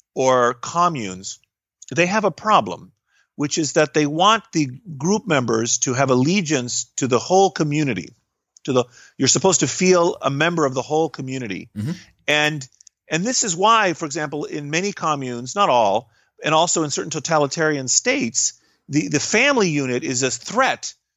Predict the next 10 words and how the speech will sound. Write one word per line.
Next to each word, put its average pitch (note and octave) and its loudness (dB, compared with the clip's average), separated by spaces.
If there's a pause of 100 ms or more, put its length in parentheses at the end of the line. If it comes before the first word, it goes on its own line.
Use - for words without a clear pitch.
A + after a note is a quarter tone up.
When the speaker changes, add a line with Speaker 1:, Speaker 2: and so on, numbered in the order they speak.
(140)
Speaker 1:
to D#3 -6
the C#3+ -6
loyalty E3 0
that C3+ -4
the D#3+ -6
individuals, C#3 -4
the B2+ 0
allegiance C#3+ 2
they B2+ 4
feel B2 4